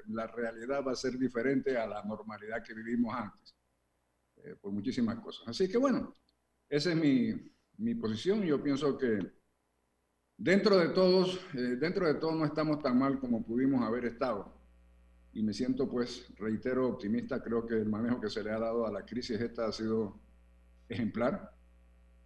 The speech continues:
Lastimosamente, el manejo de salud ha s-,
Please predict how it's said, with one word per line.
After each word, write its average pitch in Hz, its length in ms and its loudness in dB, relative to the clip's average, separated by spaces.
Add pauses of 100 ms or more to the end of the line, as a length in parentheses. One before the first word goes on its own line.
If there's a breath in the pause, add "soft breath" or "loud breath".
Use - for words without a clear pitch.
(120)
Lastimosamente, 135 1200 2
el 107 360 -2
manejo 117 380 2
de 131 100 4
salud 139 560 2
ha 117 120 -2
s-, - 360 -10